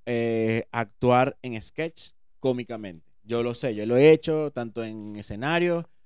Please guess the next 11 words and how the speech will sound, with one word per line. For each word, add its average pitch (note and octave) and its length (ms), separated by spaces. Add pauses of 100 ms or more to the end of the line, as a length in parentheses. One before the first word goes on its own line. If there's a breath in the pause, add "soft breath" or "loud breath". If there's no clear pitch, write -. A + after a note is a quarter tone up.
como A2+ 280
grabado D#3+ 680 (300)
y A#2 100
soy, B2+ 840
o A2+ 60
sea, G2 500
si A#2 280
hubiera B2+ 280
Oscar E3+ 360
de D3+ 100
sketch, - 380